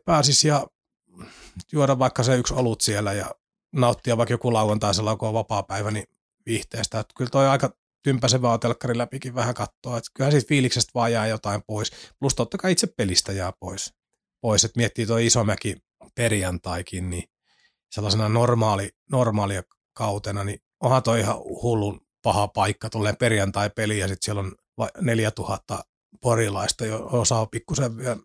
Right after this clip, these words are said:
maistissakin siinä ja muuta, ja sellainen, me ollaan molemmat oltu siellä niin monta kertaa kokemassa se Porinkin ilta, niin siellä on niinku sellainen uhmakas tunnelma, jopa vähän aggressiivinen, niin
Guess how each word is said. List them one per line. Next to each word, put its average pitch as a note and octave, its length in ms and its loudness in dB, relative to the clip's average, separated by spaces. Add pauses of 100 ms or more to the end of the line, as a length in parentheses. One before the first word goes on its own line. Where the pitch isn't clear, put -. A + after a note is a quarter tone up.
maistissakin C3 640 2
siinä A#2 360 -2
ja A#2 80 -2
muuta, B2 340 0
ja A2 140 0 (300)
sellainen, B2+ 320 0 (840)
me B2+ 140 2
ollaan A#2+ 220 4
molemmat B2+ 440 4
oltu A2+ 200 0
siellä B2 240 4
niin A#2+ 120 4
monta A2 240 2
kertaa A2 540 -2
kokemassa A2 580 2 (640)
se A#2 100 -6
Porinkin A#2+ 500 0 (440)
ilta, C3+ 240 -2
niin A#2 120 2
siellä D#3+ 180 6
on C3+ 60 6
niinku C3+ 160 2
sellainen E3 220 4
uhmakas A#2+ 440 4
tunnelma, A2 280 2
jopa B2+ 240 2
vähän D3+ 220 0
aggressiivinen, G#2+ 800 2
niin G#2+ 120 -2